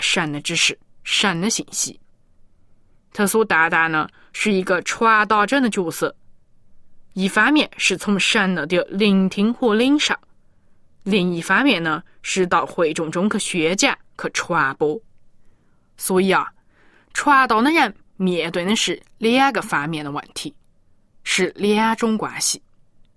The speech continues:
在神面前，他与会众一样是聆听和领受的人，但是在会众的面前，他是从神的话语为权柄，以神的话语来喂养属灵的人。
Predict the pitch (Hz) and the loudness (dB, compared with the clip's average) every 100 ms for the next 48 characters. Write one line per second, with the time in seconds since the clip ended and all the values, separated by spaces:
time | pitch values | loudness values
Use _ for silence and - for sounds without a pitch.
0 | _ _ - _ _ _ _ _ - 226 | _ _ -20 _ _ _ _ _ -4 0
1 | 220 254 226 214 196 - 214 - _ _ | 2 2 4 2 2 2 0 0 _ _
2 | _ _ - 269 311 - 180 165 165 165 | _ _ 0 4 4 4 0 0 -2 -4
3 | 160 151 - _ - - 185 185 190 180 | -4 -6 -8 _ -8 -2 0 2 2 0
4 | 160 190 220 - 220 190 214 254 - - | -2 -4 -4 0 0 2 4 2 0 -6
5 | 156 135 104 _ _ _ _ _ _ _ | -10 -12 -14 _ _ _ _ _ _ _
6 | _ - 180 170 175 - - _ - 220 | _ -6 -2 0 -2 -6 -16 _ -6 -2
7 | 196 - 190 180 180 175 226 294 214 - | 0 0 0 2 2 2 4 4 2 -2
8 | - 165 - _ _ _ - 226 214 196 | -2 -2 -4 _ _ _ -6 0 2 0
9 | - 208 190 220 185 240 - 175 170 185 | 0 0 0 0 2 0 -2 -6 -4 -2
10 | 208 208 170 - 185 151 190 170 _ _ | 0 2 0 0 -2 0 0 -2 _ _
11 | _ _ 294 302 - 294 214 220 190 - | _ _ 0 2 4 2 2 0 -2 -2
12 | 170 185 - _ 185 170 170 160 78 127 | -4 -6 -8 _ -6 -4 -2 -2 -4 -4
13 | 190 214 208 - 226 220 175 143 147 | 0 0 0 -4 -2 0 -2 -4 -10